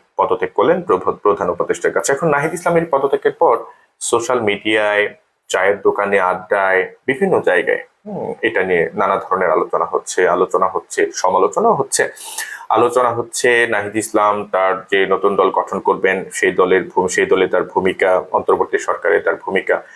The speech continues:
আর বিভিন্ন বিষয়ে তার সমালোচনাও হচ্ছে যে এতদিন তিনি সরকারে থেকে যে কাজ করেছেন, যেমন, আহ, অনেকেই বলছেন যে এই, এই ছ-, এই ছয় মাস যে তিনি সরকার ছিলেন, এই ছয় মাস আগে তার সম্পদের বিবরণ এবং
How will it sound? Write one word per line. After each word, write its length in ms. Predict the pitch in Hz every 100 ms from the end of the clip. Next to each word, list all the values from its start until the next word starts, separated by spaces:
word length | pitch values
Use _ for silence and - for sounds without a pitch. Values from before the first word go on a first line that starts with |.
| - -
আর 260 | 117 110 -
বিভিন্ন 340 | 143 170 214
বিষয়ে 260 | 208 208 208
তার 100 | 180
সমালোচনাও 640 | - 113 110 113 123 139
হচ্ছে 300 | 127 - 104
যে 240 | 104 104 -
এতদিন 540 | 113 120 113 131 139
তিনি 360 | 135 107 107 110
সরকারে 440 | - 95 101 101
থেকে 340 | - - -
যে 140 | 101 95
কাজ 240 | 95 92
করেছেন, 380 | - 110 117 - - - -
যেমন, 400 | - 156 156 151
আহ, 300 | - 120 113
অনেকেই 320 | - 175 180 151
বলছেন 360 | 107 - 107
যে 260 | 104 107 113
এই, 340 | 117 113 - 117
এই 160 | 117
ছ-, 100 | -
এই 220 | - 113 107
ছয় 240 | - 104
মাস 180 | 107 113
যে 80 | 123
তিনি 180 | 113
সরকার 340 | 107 - - - - _
ছিলেন, 340 | - 131 139 90 - - _ -
এই 360 | 127 123 127 -
ছয় 280 | - 120 123
মাস 280 | 127 131 - -
আগে 320 | 107 113 143
তার 140 | 127
সম্পদের 520 | 117 120 113 117 120
বিবরণ 400 | 113 113 117 175
এবং 300 | 151 120 123